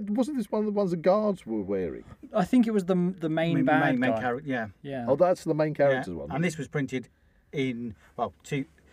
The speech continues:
Speaker 3: three pieces really. The, the eye pieces were printed separately, but the actual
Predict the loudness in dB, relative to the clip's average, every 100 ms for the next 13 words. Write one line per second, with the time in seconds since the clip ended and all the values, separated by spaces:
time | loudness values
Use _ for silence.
0 | -20 -20 -20 -20 _ -6 -6 -6 -8 -6
1 | -8 -6 -8 -8 -4 -2 0 -2 -6 -12
2 | -12 -12 -10 -10 -10 -12 -14 -14 -14 -8
3 | -8 -8 -20 _ -10 -2 -2 -2 -8 -10